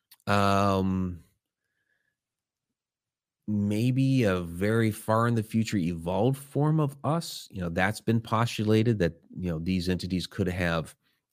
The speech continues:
uh, you know, changed over time. It's, it's interesting in that particular story to see the two together, um, that, you know, humans that would have, uh, evolved in different ways end up together,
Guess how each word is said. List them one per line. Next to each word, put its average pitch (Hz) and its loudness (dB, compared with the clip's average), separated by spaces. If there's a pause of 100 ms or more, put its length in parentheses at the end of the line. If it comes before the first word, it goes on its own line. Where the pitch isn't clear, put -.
(160)
uh, 71 -6 (400)
you 92 -4
know, 87 -6
changed 104 0
over 87 2
time. 110 2
It's, 92 0
it's 113 2
interesting 117 2
in 92 0
that 107 4
particular 92 -2
story 90 0
to 85 -4
see 92 0
the 87 -2
two 85 -2
together, 78 -2 (880)
um, 85 -2
that, 87 -2 (880)
you 92 -4
know, 80 -6 (720)
humans 107 4
that 85 0
would 92 2
have, 82 -4 (480)
uh, 82 -4 (180)
evolved 92 2
in 90 0
different 90 -2
ways 95 2
end 90 -2
up - -4
together, 92 0